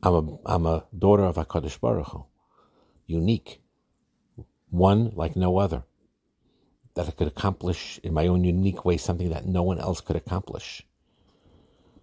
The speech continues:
Every tefillah is different from one another, and every human being's tefillah is different from one another every single day. So yes, because of you, the world was created, and you're special. But your specialness is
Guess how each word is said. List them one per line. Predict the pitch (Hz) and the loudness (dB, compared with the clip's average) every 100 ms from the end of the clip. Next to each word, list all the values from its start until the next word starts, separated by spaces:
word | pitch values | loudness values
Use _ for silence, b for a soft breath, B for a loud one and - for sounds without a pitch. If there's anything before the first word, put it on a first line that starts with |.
| b | b
Every | - 92 87 | 4 4 4
tefillah | - - 95 101 | -2 2 4 4
is | 87 | 2
different | 101 110 98 | 0 0 0
from | 107 | 0
one | 104 107 | 2 2
another, | 107 110 104 120 117 b b b | 2 2 2 -2 -4 b b b
and | - | -8
every | - 90 | -4 -2
human | 90 87 90 80 | 0 2 2 2
being's | 107 110 90 73 - _ | 2 2 0 -2 -10 _
tefillah | - 113 90 82 | 0 2 4 2
is | 90 78 | -4 -4
different | 85 - 82 | -4 -2 -4
from | - 76 | -2 -2
one | 78 76 | -2 -2
another | 76 78 76 85 - | -2 -2 -2 -6 -4
every | 85 78 82 | -4 -2 -6
single | - 85 76 | -6 -6 -6
day. | 80 92 80 - b b b b b b _ _ _ _ _ | -4 -4 -4 -6 b b b b b b _ _ _ _ _
So | - - | -4 0
yes, | 82 104 92 - - | 2 2 0 -6 -10
because | - - 80 | -12 -4 -2
of | 82 | 0
you, | 85 98 | 0 2
the | 87 | 2
world | 82 80 | 0 -2
was | 78 - | -4 -8
created, | - 80 87 95 - | -8 -4 -4 -4 -8
and | 73 | -8
you're | 76 | -6
special. | 67 - 92 - - - _ b b b b b b b | -6 -4 -6 -6 -14 -18 _ b b b b b b b
But | - 78 | -10 -6
your | 73 | -8
specialness | - - 98 - 92 82 78 - | -8 0 0 2 -2 -2 -4 -6
is | 95 85 71 | -2 -2 -2